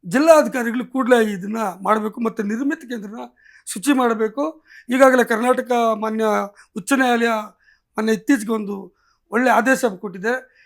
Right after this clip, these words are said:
ಕೆ-, ಕಿಯೋನಿಕ್ಸ್‌ಗೂ ಇದು ಸರಿ, ನಿರ್ಮಿತಿ ಕೇಂದ್ರ ಕೂಡ ಆರ್ ಟಿ ವ್ಯಾಪ್ತಿಗೆ ಬರ್ಬೇಕು ಅನ್ನುವಂಥ ಆದೇಶ ಆಗಿದೆ. ನಾವು ಜಿಲ್ಲಾಧಿಕಾರಿಗಳಿಗೆ ಹೇಳ್-, ಮತ್ತೊಮ್ಮೆ ಹೇಳ್ತಾ ಇದ್ವಿ, ದಯವಿಟ್ಟು ಈ ಕೆಲಸವನ್ನ ಏನು ಹಣವನ್ನ ಬಡ್ಡಿ ಸಮೇತ ವಾಪಸ್ ತಗೊಳ್ಳಿ,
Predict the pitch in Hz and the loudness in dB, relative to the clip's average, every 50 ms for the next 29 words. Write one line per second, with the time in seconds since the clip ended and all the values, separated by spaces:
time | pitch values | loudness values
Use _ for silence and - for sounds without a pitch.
0 | _ - _ _ _ - 233 220 220 220 208 208 202 202 - - 294 311 311 302 | _ -20 _ _ _ 2 4 4 4 4 2 0 -2 -4 -2 2 2 4 4 2
1 | 226 302 - 277 220 240 233 180 175 254 247 240 233 220 196 226 254 277 330 349 | 0 -2 -6 -8 -6 -6 -6 -2 2 2 4 4 4 0 0 0 0 0 0 -2
2 | 349 294 220 262 247 220 214 180 233 240 339 349 - - - _ _ _ - - | -2 -2 -2 -2 -2 -2 -4 -6 0 0 0 0 0 -6 -18 _ _ _ 0 4
3 | 240 277 247 - 269 254 247 226 214 - - 220 196 180 202 202 190 220 220 - | 4 4 4 2 2 4 4 2 2 0 -6 -14 -12 -12 -10 -8 -6 -6 -6 -6
4 | 208 196 190 190 190 180 185 185 190 190 190 185 180 202 190 185 196 196 277 285 | -8 -12 -12 -12 -12 -12 -14 -14 -10 -10 -10 -10 -10 -14 -16 -16 -14 -16 -16 -16
5 | _ _ _ _ _ _ - - 208 208 214 220 214 208 196 190 165 202 220 247 | _ _ _ _ _ _ -10 -4 0 0 2 2 0 -2 -4 -4 -4 -2 0 2
6 | 247 226 226 196 208 190 196 190 185 190 208 208 180 - _ 185 170 - 247 247 | 2 2 0 -2 -6 -8 -8 -10 -6 -6 -6 -6 -8 -10 _ -20 -14 -12 -10 -10
7 | 233 226 202 175 - 185 185 233 262 - _ _ - - - - - 190 262 302 | -10 -12 -16 -16 -16 -16 -14 -14 -16 -16 _ _ -20 -20 -20 -10 0 2 2 2
8 | 294 285 - 240 202 - 226 214 202 - 262 240 233 226 220 208 208 202 202 208 | 2 -2 -4 -6 -8 -8 -8 -8 -6 -2 -2 0 0 -2 -2 -4 -4 -4 -4 -4
9 | 202 190 170 - _ - - - - - 180 196 220 247 262 247 226 180 196 196 | -4 -6 -6 -8 _ -20 -20 -18 -6 2 4 6 6 8 6 6 6 4 2 4
10 | 180 269 240 220 220 226 226 190 202 202 202 247 220 - - 233 240 254 285 330 | 4 4 4 4 2 0 0 -2 -4 -4 -2 -2 -2 -2 -4 -2 -2 0 0 0